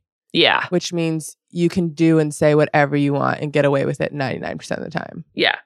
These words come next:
Speaker 1: absolutely. Absolutely. She, she just seems, like, so surprised that as a result that she <laughs> didn't, didn't make it further.
Speaker 2: Yeah, I think that she's still, as a woman tell all, was still like,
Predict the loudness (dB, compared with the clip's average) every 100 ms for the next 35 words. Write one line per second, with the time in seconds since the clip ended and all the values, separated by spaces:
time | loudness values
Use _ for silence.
0 | _ 0 0 -2 -2 -2 -4 _ _ _
1 | -20 -20 _ _ _ -2 -2 -4 -2 -2
2 | -4 _ -14 -12 -2 0 2 2 2 2
3 | 2 -2 -2 0 0 0 0 0 0 0
4 | 0 -2 -2 0 2 -2 -6 -6 -6 -4
5 | -2 -2 0 -2 -4 -6 -4 -4 -2 -2
6 | -2 -4 0 0 2 -2 -2 -2 -2 0
7 | 0 -2 _ -10 0 4 4 4 2 -6
8 | 0 2 2 0 -2 0 -2 -2 -8 -10
9 | -6 -6 -6 -10 -6 0 2 2 0 -2
10 | -8 _ _ _ 0 0 2 -2 -2 -4
11 | -4 -4 -4 -2 -4 -8 -12 -6 0 2
12 | 2 0